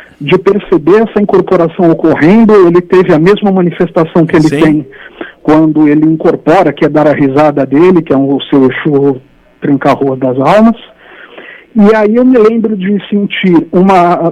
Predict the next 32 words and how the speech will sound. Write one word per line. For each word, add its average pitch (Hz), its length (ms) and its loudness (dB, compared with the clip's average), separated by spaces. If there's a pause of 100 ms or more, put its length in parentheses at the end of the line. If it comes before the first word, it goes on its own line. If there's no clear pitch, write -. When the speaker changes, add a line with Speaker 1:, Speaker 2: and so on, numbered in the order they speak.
Speaker 1:
como 180 200 0
se - 60 -10
fosse - 180 -2
uma 247 120 2
presença 214 640 0
chegando 156 720 2 (420)
atrás 180 480 -2 (100)
de 165 100 -4
mim, 185 380 4
no 165 260 4
ouvido 170 320 0
direito, 185 600 2 (400)
falando 220 360 2
várias 240 380 0
coisas 156 380 2 (140)
que 247 140 2
eu 214 120 4
não 202 120 2
me 208 120 2
recordo, 208 500 2
mas 220 200 2
eu 220 100 4
guardei 208 400 2
a 196 60 0
palavra 185 580 0
trabalhar. 190 960 0 (240)
Speaker 2:
Sim. 156 360 -6 (120)
Speaker 1:
E 285 40 2
em 277 240 4 (140)
seguida 233 360 2
eu 233 200 2
acordei. 175 640 -2